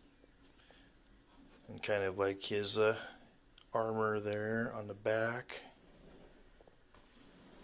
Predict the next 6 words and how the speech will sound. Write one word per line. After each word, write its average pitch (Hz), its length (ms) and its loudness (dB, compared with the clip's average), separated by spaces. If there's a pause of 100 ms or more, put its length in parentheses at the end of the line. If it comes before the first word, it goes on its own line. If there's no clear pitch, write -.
(1700)
But 104 100 4
all 110 120 10
right, 127 260 8 (300)
let 113 120 -8
me, 113 260 0
uh, 110 160 0